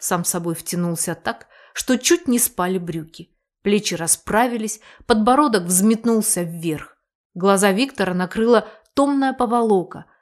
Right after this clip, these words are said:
жесты стали мягкими и размашистыми, а голос утонул в мёде. «Будьте любезны, дамы, проходите, присаживайтесь»,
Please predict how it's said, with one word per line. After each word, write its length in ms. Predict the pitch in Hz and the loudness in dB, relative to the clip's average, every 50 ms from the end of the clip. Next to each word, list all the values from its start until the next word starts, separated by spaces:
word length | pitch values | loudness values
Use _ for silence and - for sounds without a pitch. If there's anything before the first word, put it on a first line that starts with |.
| _ _ - | _ _ -12
жесты 460 | 170 160 190 185 170 - - - 165 | -6 -4 -2 -2 -2 -4 -8 -8 -10
стали 320 | - - - 185 175 175 | -6 -4 -2 -2 -2 -2
мягкими 680 | 170 170 165 170 196 247 233 - - - 185 170 165 | -2 -2 -2 0 -2 -2 -4 -6 -10 -10 -8 -6 -4
и 60 | 165 160 | -4 -2
размашистыми, 1000 | 165 165 156 156 170 160 170 214 247 - 220 196 - - - 170 175 165 165 - _ _ _ _ _ _ _ | -2 -2 -2 -4 -2 0 0 0 0 -2 -4 -6 -6 -8 -10 -10 -10 -10 -12 -16 _ _ _ _ _ _ _
а 120 | - 190 | -2 -2
голос 420 | 202 214 269 269 254 - - - - | 0 2 2 2 2 2 0 -4 -6
утонул 580 | - 190 - - 165 170 175 175 170 175 180 _ - | -8 -8 -6 -4 -4 -2 -2 -2 -2 -4 -6 _ -12
в 160 | 160 160 170 | -8 -4 -4
мёде. 500 | 180 170 165 160 151 151 156 156 156 156 _ _ _ _ _ _ _ _ _ _ _ _ _ _ | -2 -2 -2 -4 -6 -8 -10 -14 -18 -20 _ _ _ _ _ _ _ _ _ _ _ _ _ _
«Будьте 400 | - 175 262 320 - - - 330 | -6 -4 -4 -4 -2 2 4 4
любезны, 580 | 320 311 247 214 240 240 233 214 226 233 226 226 | 4 4 4 4 2 2 2 2 2 2 2 2
дамы, 540 | 202 190 214 208 208 208 208 202 196 208 202 - _ _ | 2 2 2 2 4 4 2 0 0 -4 -6 -10 _ _
проходите, 920 | - 226 254 269 - 220 208 202 180 160 156 160 175 175 - - 247 247 - _ _ | 0 0 0 0 0 0 0 0 -2 -4 -6 -8 -8 -8 -8 -10 -10 -10 -12 _ _
присаживайтесь», 1080 | - 214 208 180 - - 180 151 165 156 151 170 165 196 202 - - 226 208 - - | -2 0 2 2 2 0 0 -2 -4 -4 -4 -4 -4 -4 -6 -6 -8 -12 -12 -14 -16